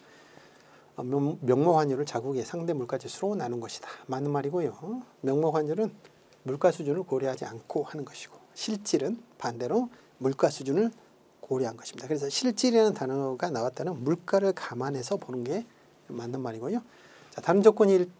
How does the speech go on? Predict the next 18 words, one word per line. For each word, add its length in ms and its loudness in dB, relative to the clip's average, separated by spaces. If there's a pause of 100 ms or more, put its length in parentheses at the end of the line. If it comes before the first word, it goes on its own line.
(160)
일정할 640 2
때 200 0
실질 360 2
환율이 260 2
높으면 400 -2
자국제화가 1000 0
비싸진다. 800 -8 (340)
자, 120 -10
환율이 480 4
높아지면 580 2
어떻습니까? 460 -2 (580)
생각해 300 2
보세요. 420 -2
천 200 0
원에서 480 4 (500)
천백원이 1400 0
되면 240 -2
어떻습니까? 560 -12